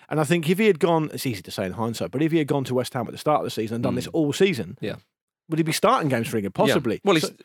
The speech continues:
Speaker 2: yeah, he started the one against Austria, which raised
Speaker 1: Well,
Speaker 2: a few
Speaker 1: and,
Speaker 2: eyebrows
Speaker 1: and the
Speaker 2: for
Speaker 1: thing that
Speaker 2: some
Speaker 1: put
Speaker 2: people.
Speaker 1: him on the radar in this studio, of course, is that famous "How could we forget?" assist against San Marino.
Speaker 2: Yeah.
Speaker 1: You know, and we'll come on to that later, of course, I'm
Speaker 2: <laughs>
Speaker 1: sure.
Speaker 2: Of course we will, in England's evolution.
Speaker 1: Yeah.
Speaker 2: Um,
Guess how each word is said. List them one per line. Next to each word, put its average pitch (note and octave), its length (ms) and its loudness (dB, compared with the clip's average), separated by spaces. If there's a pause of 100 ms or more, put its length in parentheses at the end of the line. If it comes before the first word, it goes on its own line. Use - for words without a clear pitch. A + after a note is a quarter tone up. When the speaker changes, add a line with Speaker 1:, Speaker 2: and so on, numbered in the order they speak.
Speaker 2:
yeah, E3 180 2
he D3 120 4
started G3+ 320 2
the E3+ 80 0
one F#3 80 4
against F3 260 0
Austria, - 320 -4 (640)
which B2 240 -4
raised C3+ 220 4
Speaker 1:
Well, A#2+ 60 0
Speaker 2:
a - 40 -2
few B2+ 180 4
Speaker 1:
and, A#2 80 6
Speaker 2:
eyebrows A#2+ 280 4
Speaker 1:
and D#3+ 100 2
the - 20 4
Speaker 2:
for D3 60 -2
Speaker 1:
thing A3+ 140 4
that G3 60 2
Speaker 2:
some - 60 -6
Speaker 1:
put G3 80 4
Speaker 2:
people. E3 80 -2
Speaker 1:
him D#3+ 40 0
on D#3 80 2
the D3 60 2
radar D3 320 2
in C3 100 -2
this F3+ 120 -2
studio, B2+ 320 0
of G#2 100 -4
course, C3 240 0
is B2 120 -2
that C#3 180 0
famous D3+ 520 0
"How D3+ 180 0
could C#3 140 -4
we C#3 100 0
forget?" D3+ 320 -2
assist D3 380 -2
against D3 240 0
San D3 180 2
Marino. D3+ 440 0
Speaker 2:
Yeah. A2 380 -6
Speaker 1:
You E2+ 80 -4
know, A2 140 -4
and A#2+ 140 -12 (160)
we'll D3 120 -2
come F#3 140 2
on D#3 60 2
to B2 80 0
that G2 100 -2
later, D3 300 0
of - 100 -6
course, - 200 -10
I'm - 60 -4
Speaker 2:
<laughs> F#4 80 6
Speaker 1:
sure. - 180 -2
Speaker 2:
Of - 140 -4
course - 240 -6
we A#2 80 -2
will, F#2+ 180 -2
in G2 80 -4
England's G#2 340 -4
evolution. A2 520 -12
Speaker 1:
Yeah. A#2+ 240 -2 (280)
Speaker 2:
Um, D3+ 300 2